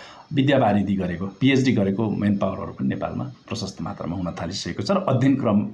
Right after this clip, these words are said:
गर्ने क्रममा पनि हुनुहुन्छ, अ, हुनुहुन्छ हाम्रो फिजियोथेरापिस्ट साथीहरू। यसको हिसाबले चाहिँ नेपालमा सबै खाले, अ, विशिष्ट, विशिष्टता, अ, चाहिँ विशेषज्ञता हासिल गरेका फिजियोथेरापिस्टहरू उपलब्ध हुनुहुन्छ।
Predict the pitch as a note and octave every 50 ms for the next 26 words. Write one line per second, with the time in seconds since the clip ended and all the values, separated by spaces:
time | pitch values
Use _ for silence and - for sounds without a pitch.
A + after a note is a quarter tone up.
0 | - G2+ F#2 B2 B2 B2 B2+ B2 A#2 G2 F2+ E2+ D#2+ D#2+ - - G#2+ F#2 - D2
1 | D#2+ D#2+ - - - _ - - - E2+ E2+ E2+ F2 E2+ E2 E2 E2 - - -
2 | - - _ - E2+ E2 E2 - A#2+ G#2+ F#2+ F2 - - E2 E2 - E2 E2 E2
3 | E2 - - - _ _ _ - - - G#2 F#2+ F2 - E2+ D#2+ - - - -
4 | - - D2+ - - - G2 G2+ F3 G3 E3 - - F#3 D#3+ - - - F#3+ C3+
5 | A#2+ - C3 A#2+ A2+ G#2+ G#2 G2+ - E3 F#3 - - - - - - B2 A#2 -
6 | C3 A#2+ C3 D3+ D3 - - D#3+ D3+ F#3+ A3+ G3+ - - A#2+ A2 A2 G2 - -
7 | - - - - _ _ _ - - _ _ - F2 E2+ G2 A2+ A2 A#2+ G#2+ -
8 | - - - - A2+ G#2 G#2 G2 G2 - G2 G2 G2+ A#2 - - B2 - - B2
9 | G#2+ A#2 A2 G#2 G#2 G#2 - - - - - _ - F2 D#2+ E2+ F2 F2 - -
10 | G2+ G2 G2 A2 - C#3+ A#2 C#3+ A2 G#2+ A2 - G2 F2 E2+ - - E2+ - D#2+
11 | D#2+ - D#2+ - - - - - - D#2 - - - - - - - - - E2+
12 | - - - - - - - -